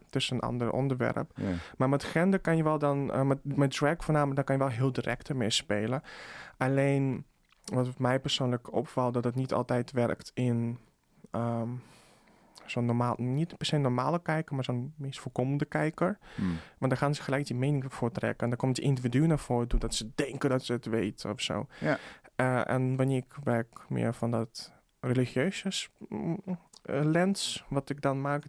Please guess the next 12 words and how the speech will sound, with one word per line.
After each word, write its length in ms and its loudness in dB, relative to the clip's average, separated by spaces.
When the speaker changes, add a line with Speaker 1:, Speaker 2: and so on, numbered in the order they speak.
Speaker 1:
wat 140 -6
ik 80 -16
heb 140 -6
tot 200 -10
nu 120 2
toe 120 -8
dan 160 -2
gemaakt 360 -4
voor 460 0
de 340 -4
expositie, 720 -2
ehm, 460 0